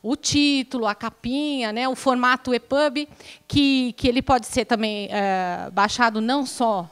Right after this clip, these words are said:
no celular, nos tablets, mas também em outros softwares livres, no computador, o, o Mozilla e tudo mais, né, e os seus capítulos. Então, essa,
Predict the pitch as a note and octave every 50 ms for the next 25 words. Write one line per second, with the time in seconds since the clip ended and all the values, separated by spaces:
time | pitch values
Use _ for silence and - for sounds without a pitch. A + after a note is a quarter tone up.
0 | - _ - A3 F#3+ - A3+ A3 G#3 F#3 F#3 G3 A3+ C4 C4+ C4 A#3+ A3 G#3 G3
1 | F#3 - - - B3 C4 C4+ B3 C4 B3+ - - B3 A#3 A3+ A3 - B3+ B3 A#3+
2 | A#3 A#3 - - - - - - - - A#3 A#3 A#3+ B3 B3+ B3+ B3 B3+ A#3 A#3+
3 | A3+ - - - - - _ _ _ _ - - - B3+ A#3+ B3 - B3+ A3+ G3+
4 | G3 G#3+ A3+ C4 A#3+ G#3 A3+ F#3 F#3+ A3+ - C4 B3+ A3+ - - B3+ B3+ B3 A#3+
5 | B3+ C4 C4 A#3+ A3 G#3 G3+ G3+ F#3+ G3+ F#3+ G3 F#3+ F#3+ F#3+ F#3+ F#3 G3+ G#3+ G#3
6 | G3 - A3+ A#3+ C4 A3+ G#3 - - G#3 G#3 C4 C#4 B3+ A#3+ B3+ C#4 E4+ D4 C#4
7 | C#4 C#4+ E4 D#4+ - - - - _ C4 D4+ F4 E4+ - F4+ F4 F4 - - E4+
8 | F4 - A#3+ G3+ - - G#3+ G3 B3 A#3 - D#4+ E4 E4+ E4+ - F#4 F4